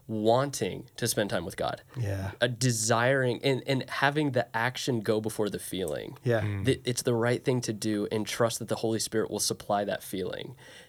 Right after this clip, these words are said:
Speaker 1: And,
Speaker 2: <sighs>
Speaker 1: and, oh man, that makes it make sense for me.
Speaker 2: Yeah.
Speaker 1: You know, and, and I kinda wanna pivot back to kinda what you were talking about earlier. Um, the way that we've been talking about churchianity versus Christianity is that Christianity is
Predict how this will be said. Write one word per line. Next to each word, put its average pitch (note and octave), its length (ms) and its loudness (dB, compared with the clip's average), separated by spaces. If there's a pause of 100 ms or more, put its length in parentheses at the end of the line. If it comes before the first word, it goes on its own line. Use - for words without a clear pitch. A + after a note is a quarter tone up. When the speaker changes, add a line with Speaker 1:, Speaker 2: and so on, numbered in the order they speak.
(120)
Speaker 1:
And, B2 240 0
Speaker 2:
<sighs> - 80 -6
Speaker 1:
and, C3+ 180 -2 (200)
oh E3 480 -2
man, A#2+ 380 0 (180)
that C#3 160 4
makes C#3 240 2
it A2+ 80 0
make G#2+ 180 -2
sense G2+ 300 -2
for E2 160 -4
me. - 240 -6 (140)
Speaker 2:
Yeah. D#3 180 2 (200)
Speaker 1:
You A#2+ 140 2
know, A2 260 2
and, A2+ 520 2
and A#2+ 140 2
I B2 100 0
kinda C#3+ 220 4
wanna B2 140 4
pivot A#2 300 -2
back A2 280 2
to G2+ 340 -2
kinda A2 220 0
what G2 120 -2
you F#2+ 60 -4
were G2 60 -4
talking G#2 200 0
about F2+ 200 -2
earlier. G2 500 0 (400)
Um, A2+ 580 0
the C#3 160 2
way C3+ 180 4
that E3 120 2
we've C#3 200 0
been C3 120 4
talking A#2 380 0
about G#2 240 0
churchianity A2 640 -2
versus F#2 320 -4
Christianity G2 760 -4 (400)
is A2 240 4
that G#2+ 140 0
Christianity B2 680 0
is G#2+ 420 2